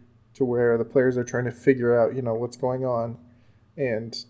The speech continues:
they know something's up, but they don't necessarily have the whole image in their head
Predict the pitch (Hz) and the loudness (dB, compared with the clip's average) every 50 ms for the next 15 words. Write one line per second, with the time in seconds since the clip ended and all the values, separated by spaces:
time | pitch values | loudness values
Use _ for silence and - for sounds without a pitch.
0 | _ - 147 147 139 143 156 156 - 156 139 123 131 127 120 117 127 120 113 - | _ 4 6 8 8 8 8 6 6 2 0 0 0 -4 -4 0 0 0 0 0
1 | - - - 120 - - - 127 120 120 110 107 - - - 123 117 120 113 107 | -4 -8 -6 -6 -6 -4 -4 -4 -2 -2 -2 -4 -6 -10 -10 -10 -8 -8 -8 -8
2 | - 123 117 113 120 120 117 127 135 - - - - 147 131 127 123 123 123 123 | -4 -2 -2 -2 0 0 -2 -4 -4 -6 -10 -2 4 4 6 6 4 2 0 -2
3 | 120 120 - - - - _ _ _ _ - 151 147 131 123 120 - - - - | -4 -6 -10 -14 -20 -20 _ _ _ _ -2 0 2 2 2 0 -4 -8 -10 -12
4 | - - _ _ _ _ _ _ _ _ _ _ - 139 127 120 120 117 120 127 | -14 -20 _ _ _ _ _ _ _ _ _ _ -2 -2 -2 -2 -2 -2 -2 -2
5 | - - | -4 -4